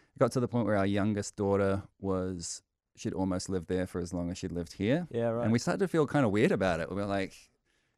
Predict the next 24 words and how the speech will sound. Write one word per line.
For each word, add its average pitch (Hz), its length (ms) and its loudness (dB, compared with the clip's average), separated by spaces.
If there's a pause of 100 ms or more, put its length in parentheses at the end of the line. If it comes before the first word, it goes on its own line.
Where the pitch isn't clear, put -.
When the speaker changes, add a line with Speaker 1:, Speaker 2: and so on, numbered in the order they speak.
(260)
Speaker 1:
we 117 160 0
are, 117 180 4
I, 110 240 2
I'm, 113 180 4 (240)
I, 107 180 2 (120)
I 101 120 2
love 98 220 2
New 95 140 0
Zealand. 104 320 2
I'm 120 80 2
a - 20 0
very 95 180 4
proud 95 280 4
New 95 120 4
Zealander, 104 600 2
and 95 380 0
we 104 180 -2
wanted 98 240 2
our 90 100 2
kids 101 280 -2
to 107 80 -2
feel 95 260 0
like 87 260 -2
they 90 460 2